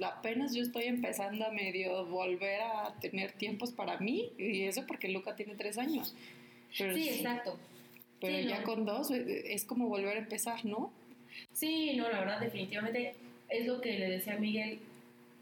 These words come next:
Speaker 2: cuando, o sea, ahora con Milena, que igual tiene tres años y medio,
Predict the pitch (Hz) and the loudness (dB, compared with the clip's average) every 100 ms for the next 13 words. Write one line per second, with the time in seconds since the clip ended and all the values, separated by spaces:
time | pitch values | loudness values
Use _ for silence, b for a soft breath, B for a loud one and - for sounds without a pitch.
0 | - - 226 202 202 196 196 190 190 185 | -20 -4 0 2 2 4 4 4 2 2
1 | 214 214 208 202 240 240 208 208 214 180 | 0 0 0 0 0 0 0 0 0 -2
2 | 180 170 185 202 202 196 202 190 196 196 | -2 -2 -2 -2 -4 -4 -4 -4 -4 -4
3 | 214 233 233 202 220 | -4 -2 0 0 -2